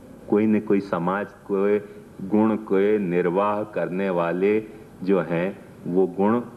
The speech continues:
चरित्र, characteristic रह गए हैं। ये बात ध्यान से सोचो, ये बात यदि होए ना, तो कभी समाज में उधम होवे ही नहीं। जितना भी समाज में उधम है,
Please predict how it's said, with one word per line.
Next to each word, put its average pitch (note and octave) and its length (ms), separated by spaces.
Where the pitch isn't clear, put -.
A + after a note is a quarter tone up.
चरित्र, G2 460
characteristic E2+ 920
रह F#2 260
गए G2 300
हैं। D#2+ 220
ये F#2 160
बात F#2+ 420
ध्यान F#2+ 220
से A2+ 160
सोचो, A#2 380
ये A2+ 280
बात D3 360
यदि D3 220
होए D#3 280
ना, E3 180
तो C#3+ 60
कभी C#3 300
समाज B2 500
में D3+ 180
उधम A#2+ 300
होवे C3 360
ही D3 80
नहीं। G2 260
जितना D#3+ 380
भी F3+ 120
समाज D3+ 500
में D#3+ 100
उधम C3+ 440
है, G#2+ 260